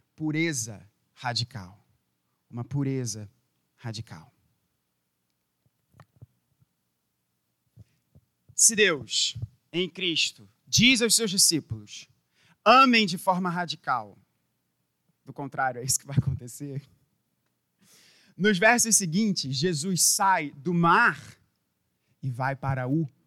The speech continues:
fogo. Verso de número quarenta e três. "E se a sua mão leva você a tropeçar, corte-a. Se o seu pé leva você a tropeçar,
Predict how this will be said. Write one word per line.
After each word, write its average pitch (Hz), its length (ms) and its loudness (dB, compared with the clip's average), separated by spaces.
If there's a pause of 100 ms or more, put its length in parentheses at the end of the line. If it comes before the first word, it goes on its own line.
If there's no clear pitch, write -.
(560)
fogo. 101 480 -12 (1300)
Verso 190 300 4
de 165 80 -2
número 196 240 2
quarenta 175 320 2
e 156 60 -2
três. - 560 -18 (600)
"E 190 80 -2
se 247 100 4
a 220 60 0
sua 269 240 4
mão 262 280 2
leva 240 260 4
você 196 240 2
a 196 60 -2
tropeçar, 170 640 -6
corte-a. 107 580 -6 (4000)
Se 247 540 6
o 190 80 0
seu 233 240 6
pé 269 300 6
leva 214 260 2
você 180 280 0
a 175 60 -6
tropeçar, 170 600 -8